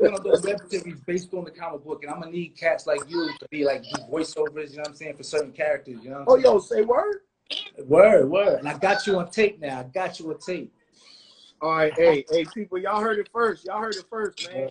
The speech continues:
Speaker 1: Word, word.
Speaker 2: Y'all heard it first. Thank you so much. Hey, that's a new realm for me, God. Thank you.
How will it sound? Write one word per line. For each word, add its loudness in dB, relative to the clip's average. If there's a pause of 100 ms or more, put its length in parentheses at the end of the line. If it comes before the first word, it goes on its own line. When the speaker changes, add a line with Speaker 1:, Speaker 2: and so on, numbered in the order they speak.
(120)
Speaker 1:
Word, -14
word. -8 (200)
Speaker 2:
Y'all 0
heard 0
it -6
first. -4
Thank -4
you -16
so -8
much. -8 (1120)
Hey, -4
that's -6
a -6
new -6
realm -4
for -20
me, -12
God. -6
Thank -2
you. -20